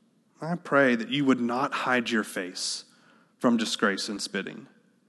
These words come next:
Don't hide your face, even within these walls, when it requires you to stand on the truths of the gospel peacefully, promoting that peace,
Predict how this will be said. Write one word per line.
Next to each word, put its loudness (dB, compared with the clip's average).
Don't 4
hide 0
your 4
face, 0
even 4
within 2
these 2
walls, 4
when 6
it 4
requires 4
you 4
to -2
stand 2
on 6
the 4
truths 4
of -2
the 2
gospel 0
peacefully, 2
promoting 4
that 2
peace, -4